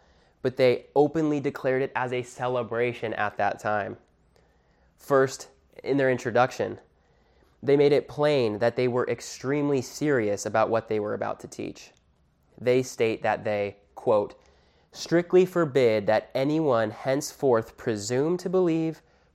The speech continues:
preach, or teach otherwise than is defined and declared in the present decree,"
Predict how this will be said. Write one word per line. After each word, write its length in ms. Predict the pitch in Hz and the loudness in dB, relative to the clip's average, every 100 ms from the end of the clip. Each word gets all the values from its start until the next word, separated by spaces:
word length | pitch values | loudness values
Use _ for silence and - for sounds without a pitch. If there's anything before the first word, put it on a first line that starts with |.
| - | -12
preach, 560 | - 175 151 139 - _ _ | -2 0 0 -2 -14 _ _
or 240 | - 151 185 | 2 4 4
teach 600 | 180 - 202 113 - - _ _ _ - | -2 -4 -4 -4 -8 -20 _ _ _ 2
otherwise 760 | 151 170 127 104 98 95 101 - _ - | 4 4 4 2 -2 -4 -8 -14 _ -6
than 120 | 120 | -2
is 120 | 117 113 | 0 -2
defined 640 | 110 - 123 123 135 135 | -4 0 2 2 0 -2
and 140 | 113 110 | -4 -4
declared 560 | 104 - 117 117 117 | -6 -4 0 0 0
in 140 | - 104 | -4 -8
the 80 | |
present 400 | 98 104 101 104 | -6 -6 -4 -8
decree," 480 | 92 98 104 104 101 | -10 -8 -8 -8 -10